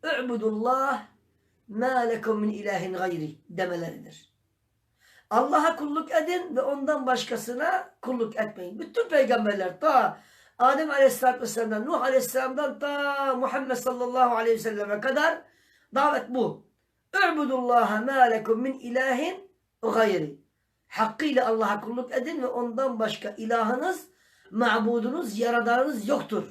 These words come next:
demektir. E biliyorsunuz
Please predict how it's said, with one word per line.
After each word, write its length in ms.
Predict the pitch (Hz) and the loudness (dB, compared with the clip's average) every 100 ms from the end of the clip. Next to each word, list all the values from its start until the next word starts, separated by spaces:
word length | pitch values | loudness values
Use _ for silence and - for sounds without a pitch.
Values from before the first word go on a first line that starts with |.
| - _ _ | -16 _ _
demektir. 680 | 175 180 156 - - - _ _ _ _ _ _ _ - | -6 -6 -6 -12 -20 -20 _ _ _ _ _ _ _ -10
E 80 | 285 | -6
biliyorsunuz 640 | 359 359 247 262 262 - | 0 0 2 0 -2 -10